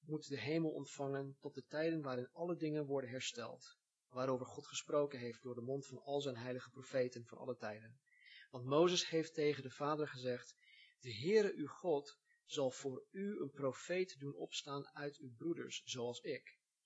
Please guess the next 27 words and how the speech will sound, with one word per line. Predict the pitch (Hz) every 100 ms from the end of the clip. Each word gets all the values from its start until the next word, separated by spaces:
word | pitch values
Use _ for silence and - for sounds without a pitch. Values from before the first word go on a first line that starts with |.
| _ _ _
Naar | 131 135 131 120
hem | 175 196
zult | 170 156 143
u | 131
luisteren | 117 113 113 - 127 131 -
in | 123
alles | - 170 175
wat | - 139
hij | 131 135
tot | 123
u | 127
spreken | - 147 143 143
zal." | 117 117 120 - _ _ _ _ _ - -
En | -
het | 131 -
zal | 123
zo | 113 156
zijn | 180 170 156 160 165 _
dat | 123 -
al | - 131 123 117
wie, | 156 160
dat | 135 -
al | 165 190 175
wie | 156
niet | 151 170
geluisterd | - 143 139 139 139
hebben | 135 135 131 135